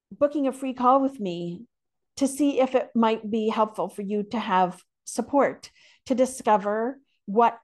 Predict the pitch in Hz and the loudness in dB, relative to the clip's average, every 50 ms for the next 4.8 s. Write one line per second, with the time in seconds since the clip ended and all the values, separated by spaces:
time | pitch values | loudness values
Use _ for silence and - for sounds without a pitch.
0 | _ - 226 - 202 190 190 - - 226 208 202 190 190 208 196 165 190 202 202 | _ -8 -4 -2 -2 -2 -4 -6 -8 -4 -2 -2 -2 -2 -2 -4 -2 -2 -2 -2
1 | 190 175 180 - - 196 185 180 175 165 165 165 - 175 170 160 - 254 349 339 | -2 -4 -4 -6 -8 -8 -6 -4 -4 -4 -4 -6 -8 -8 -6 -4 -4 -4 -4 -6
2 | 330 - _ _ _ _ _ _ _ _ _ _ - - 240 233 220 220 226 220 | -8 -12 _ _ _ _ _ _ _ _ _ _ 0 2 4 4 4 2 2 0
3 | - - - - - 254 - - 247 233 226 226 - - 254 254 - - 254 233 | -4 -6 -4 -2 -2 -2 0 2 2 2 2 0 -4 -8 -10 -8 -8 -6 -2 0
4 | 226 214 220 220 226 - - 185 170 160 175 185 240 349 349 | 0 0 0 -2 -4 -6 -6 -4 -4 -2 -2 -2 -4 -4 -6